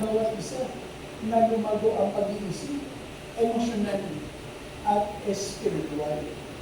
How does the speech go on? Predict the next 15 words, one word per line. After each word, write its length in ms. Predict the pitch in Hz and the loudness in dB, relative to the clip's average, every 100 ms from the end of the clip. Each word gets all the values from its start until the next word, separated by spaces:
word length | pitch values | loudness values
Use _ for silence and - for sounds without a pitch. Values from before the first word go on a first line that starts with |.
| - - - - - - 233 | -12 -12 -12 -12 -12 -4 2
Tulungan 480 | 233 233 220 220 | 4 4 4 4
silang 320 | 214 220 220 208 | 2 2 2 2
magtanto 800 | 196 196 202 208 226 262 - - - - - - - 233 | 2 4 2 2 0 0 0 -6 -10 -10 -12 -10 -6 2
na 240 | 240 240 | 4 4
kahit 480 | 226 220 214 220 220 - 202 | 2 2 2 2 0 0 4
anuman 560 | 208 202 196 196 208 175 156 - - - - - - | 4 4 2 2 0 -2 -4 -8 -12 -12 -12 -10 4
ang 140 | 208 214 214 | 6 6 4
mangyari 560 | 208 208 196 185 208 | 4 6 4 4 2
sa 240 | 180 - 185 | 0 0 2
kanila, 400 | 202 214 226 226 - - - - - - - | 2 2 4 2 -2 -8 -8 -8 -8 -4 2
ay 100 | 220 220 | 4 4
kakapit 540 | 214 - 202 202 196 | 2 2 2 0 -4
sila 320 | - 220 214 | -4 0 4
sa 480 | 202 - 214 - 190 | 4 2 0 0 -2
isa't 320 | 196 - 196 | -4 -2 -2